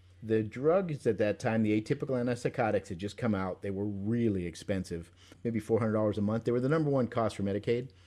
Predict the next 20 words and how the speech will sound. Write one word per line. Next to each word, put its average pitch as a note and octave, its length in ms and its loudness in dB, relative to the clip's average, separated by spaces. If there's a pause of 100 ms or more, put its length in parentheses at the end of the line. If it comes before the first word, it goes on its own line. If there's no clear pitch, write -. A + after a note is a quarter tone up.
(320)
And A#2+ 400 2 (380)
we A#2+ 180 4
were G#3 240 0
able C3+ 300 4
to A#2+ 220 2
increase D3 460 2
the A#2 140 4
adherence D3 460 0
rates G2+ 280 0
from G2+ 280 -2
twenty-three C3 1120 -2
or A#2 60 2
twenty-four B2 560 0
day A2+ 200 6
fill A#2+ 300 4
rates A2+ 300 2
per - 160 -2
month A2+ 260 0 (400)
to - 80 -8
twenty-nine. G#2 680 -2